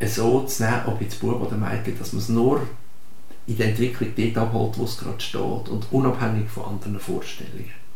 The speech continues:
Was mir durch den Kopf geht, ist, dass ich zum Beispiel manchmal Kinder habe aus einer Gruppe von Kindern, die, die eine Beeinträchtigung haben. Und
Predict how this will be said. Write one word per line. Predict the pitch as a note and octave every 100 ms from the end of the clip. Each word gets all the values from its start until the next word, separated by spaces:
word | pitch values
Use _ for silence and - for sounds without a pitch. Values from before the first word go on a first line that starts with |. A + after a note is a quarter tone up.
| -
Was | A2+ A2+
mir | C#3+ E3
durch | E3+
den | D#3+
Kopf | D#3 D3 -
geht, | B2 B2 A2
ist, | - -
dass | B2+
ich | B2 -
zum | B2
Beispiel | C3 C3 C3 A#2+
manchmal | A2+ A#2+ C3 B2+ - - - - - - -
Kinder | - B2 B2 A#2+
habe | A2+ G#2+ G#2 - - -
aus | A#2+ A2+
einer | G#2+
Gruppe | G2+ G#2+ G#2 A#2+ - - B2 A#2 A2+ A2 - - -
von | - - G2+ F#2+ F2+ F#2 F#2+ G2 - - - -
Kindern, | G#2+ A#2 A#2 G2+
die, | G2 F#2 - - - - - - - A2
die |
eine | G#2
Beeinträchtigung | - G2+ G2+ - F#2 F#2+ - - F#2 F#2 F2+ - - - -
haben. | - E2+ G#2 A2 - - - - - - - - - - - -
Und | A2+ A2 A2